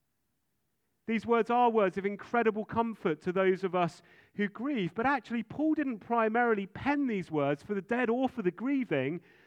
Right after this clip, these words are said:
but rather he pens these words to encourage those and inspire those who are living.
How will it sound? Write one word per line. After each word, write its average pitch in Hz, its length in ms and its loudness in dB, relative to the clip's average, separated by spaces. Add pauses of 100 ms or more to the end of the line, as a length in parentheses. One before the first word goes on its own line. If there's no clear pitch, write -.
(180)
but 214 160 4
rather 254 440 0
he 220 180 -2
pens 240 420 -6
these 190 200 -6
words 156 280 0
to 190 100 -4
encourage 220 600 0
those 170 420 0 (220)
and 170 120 -2
inspire 170 480 -2
those 151 400 -2 (180)
who 160 160 -2
are 151 60 2
living. 151 440 -2